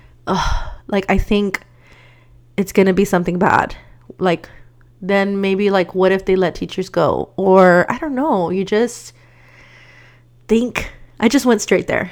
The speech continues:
I, I need to stop doing that. I need to stop going towards the negative. However, when you go to the negative and it ends up being a positive, it's a nice <laughs> surprise, right? It's like, expect, expect the unexpected already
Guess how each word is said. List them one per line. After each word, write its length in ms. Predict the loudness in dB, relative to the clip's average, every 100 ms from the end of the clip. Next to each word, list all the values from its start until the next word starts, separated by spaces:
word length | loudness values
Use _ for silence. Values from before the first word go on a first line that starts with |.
| -6
I, 260 | -4 -2 -2
I 40 |
need 120 | -2
to 60 | -4
stop 240 | -4 -6
doing 160 | -6 -6
that. 120 | -6
I 60 | -4
need 80 | -4
to 60 | -2
stop 240 | -2 -2
going 200 | -2 -2
towards 200 | -2 -2
the 60 | -2
negative. 280 | -2 -4 -6 -14
However, 760 | -4 4 6 6 6 4 4 2 -6 0
when 160 | 4 4
you 120 | 4
go 180 | 4 6
to 140 | 6
the 80 | 4
negative 400 | 4 4 4 4
and 100 | 2
it 80 | 2
ends 200 | 0 2
up 80 | 2
being 180 | 4 4
a 40 |
positive, 500 | 4 4 2 2 0
it's 140 | 0
a 60 | 0
nice 240 | 0 -2
<laughs> 80 | 0
surprise, 560 | 6 6 4 -6 -12 -16 _ _ -4
right? 260 | -2 -2 -6
It's 140 | -2
like, 180 | 0 0
expect, 580 | -2 -4 -2 -2 -2 -8 -20 -20 -20 -20 -20 _ -4
expect 680 | -4 -4 0 0 0 -10 -20 _ -20 _ _ _
the 120 | -2 0
unexpected 600 | 0 -2 0 0 2 0
already 640 | 2 0 0 -2 -6